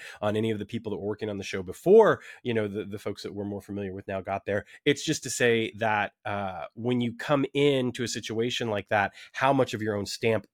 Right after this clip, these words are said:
can you really put on something? Um, you know, when you're dealing with time and money and the efforts that have already kind of been laid down, um, you wanna be respectful of that, and you wanna, of course, acknowledge that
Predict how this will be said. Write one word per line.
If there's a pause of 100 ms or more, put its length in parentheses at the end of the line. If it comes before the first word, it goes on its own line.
can
you
really
put
on
something? (240)
Um,
you
know,
when
you're
dealing
with
time
and
money
and
the
efforts
that
have
already
kind
of
been
laid
down, (260)
um,
you
wanna
be
respectful
of
that,
and
you
wanna,
of
course,
acknowledge
that